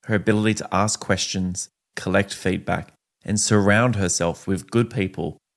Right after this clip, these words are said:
that want to further a cause bigger than themselves is something that I truly admire. I feel incredibly lucky to have had the chance to get to know Sarah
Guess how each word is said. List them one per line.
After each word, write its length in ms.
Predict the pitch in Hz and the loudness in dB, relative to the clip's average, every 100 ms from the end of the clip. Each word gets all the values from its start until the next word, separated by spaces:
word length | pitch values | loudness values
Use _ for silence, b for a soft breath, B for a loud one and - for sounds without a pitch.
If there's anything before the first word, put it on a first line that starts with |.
| - | -6
that 140 | 98 | -2
want 140 | 104 107 | 2 2
to 60 | |
further 480 | 98 - 110 117 127 | 0 0 2 4 4
a 80 | 113 | 2
cause 400 | - 95 92 - | 0 -2 -2 -4
bigger 380 | _ - 110 120 | _ 0 2 4
than 180 | 107 98 | 2 0
themselves 600 | 92 - 92 110 127 - _ _ - | -2 0 0 0 -4 -14 _ _ -8
is 160 | 101 | -4
something 300 | - 92 107 | -2 0 0
that 120 | 95 92 | 2 0
I 80 | |
truly 480 | 90 - 98 92 90 | -2 -4 -2 0 0
admire. 440 | 82 87 85 78 - _ _ _ _ _ - | -2 -2 -2 -6 -8 _ _ _ _ _ -2
I 100 | 113 | 0
feel 340 | - 127 127 | 2 2 2
incredibly 640 | 131 120 - 110 104 104 | 0 0 2 2 4 2
lucky 440 | 90 - - 85 110 _ _ | 0 -4 -6 -10 -12 _ _
to 100 | - | -6
have 80 | 110 | -4
had 240 | - 117 120 | -2 -2 0
the 60 | |
chance 360 | 131 - 95 90 | -2 -2 -2 -2
to 100 | - | -4
get 200 | - - | -4 -4
to 80 | 90 | -2
know 160 | 90 | -2
Sarah 480 | 92 - 90 90 98 | -2 -2 -2 -2 -4